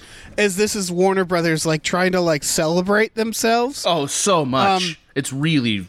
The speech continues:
Speaker 2: rough in that way.
Speaker 1: Yeah, it's really rough because they're just a big corporation.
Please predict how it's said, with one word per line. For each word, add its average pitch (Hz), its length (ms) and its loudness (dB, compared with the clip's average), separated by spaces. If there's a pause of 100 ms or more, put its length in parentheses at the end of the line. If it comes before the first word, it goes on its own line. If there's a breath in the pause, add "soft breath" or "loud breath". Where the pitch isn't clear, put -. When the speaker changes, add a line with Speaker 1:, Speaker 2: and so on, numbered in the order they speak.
(140)
Speaker 2:
rough 104 420 -2
in 92 100 -12
that 87 160 -8
way. 78 180 -2
Speaker 1:
Yeah, 214 220 2 (100)
it's 208 220 -2
really 277 320 0
rough 269 260 0
because 262 300 -2
they're 247 160 0
just 247 220 -4
a 240 40 -4
big 202 360 -4
corporation. 180 960 0